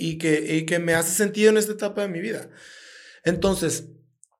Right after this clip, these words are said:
estos vatos de, de Hakuna Matata, de, de, de, en el Hakuna Matata, creo, la neta, yo creo que todos necesitamos un poco de Hakuna Matata en nuestra vida. Necesitamos relajarnos y no tomarnos tan en serio en, en, en, a nivel global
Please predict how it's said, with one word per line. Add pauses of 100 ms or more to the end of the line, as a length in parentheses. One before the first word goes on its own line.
(140)
estos
vatos
de,
de
Hakuna
Matata,
de,
de,
de, (280)
en
el
Hakuna
Matata,
creo,
la
neta,
yo
creo
que
todos
necesitamos
un
poco
de
Hakuna
Matata
en
nuestra
vida.
Necesitamos
relajarnos (640)
y
no
tomarnos
tan
en
serio
en,
en,
en,
a
nivel
global